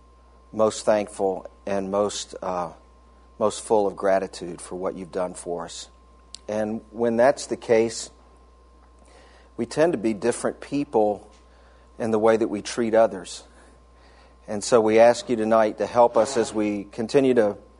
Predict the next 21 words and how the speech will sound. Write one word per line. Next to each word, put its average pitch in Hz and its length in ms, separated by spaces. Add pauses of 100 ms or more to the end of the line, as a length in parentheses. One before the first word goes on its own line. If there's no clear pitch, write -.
(840)
think 143 220
about 113 460
the, 107 140
the 101 160
riches 117 520
of 101 80
what 107 120
it 101 80
means 113 220
to - 60
be 107 80
united 110 640 (360)
to 98 520 (360)
Christ, 120 600
what 101 160
it, - 160
what 113 180
it 110 100
means 110 320
to 107 60
be, 107 300